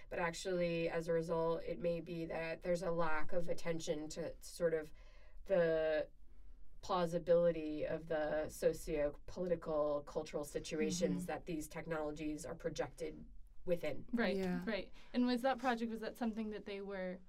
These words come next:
Speaker 3: hoping for, in your opinion? Or is that so, like, a critical view of the future, a more dystopian?
Speaker 1: Oh, I think that the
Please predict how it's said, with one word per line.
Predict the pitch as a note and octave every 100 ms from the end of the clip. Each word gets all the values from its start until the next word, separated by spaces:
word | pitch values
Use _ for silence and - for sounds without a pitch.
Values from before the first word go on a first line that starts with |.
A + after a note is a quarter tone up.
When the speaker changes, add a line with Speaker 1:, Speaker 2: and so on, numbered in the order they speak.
| - - - -
Speaker 3:
hoping | - A3+ B3+ D4 D4+ D4+
for, | - C#4 C#4 D4+ D#4+ -
in | C4+
your | C#4
opinion? | C4+ D#4+ D#4 D#4 C4
Or | A#3
is | A#3
that | A#3 -
so, | B3 -
like, | G#3+ G#3
a |
critical | F3+ - C4+ B3 A#3+ G3+
view | F3 F3+
of | F3 F3
the |
future, | F3+ G3 F#3 F#3+ F#3 G#3+ - - - G#3+
a |
more | G#3 G3
dystopian? | G3+ - G#3 F#3+ F3 F3 F#3+ - - - - - B3
Speaker 1:
Oh, | A#3+
I | A3
think | A#3 C#4 B3
that | A#3+
the | G#3 G#3 G3 F#3+ F#3+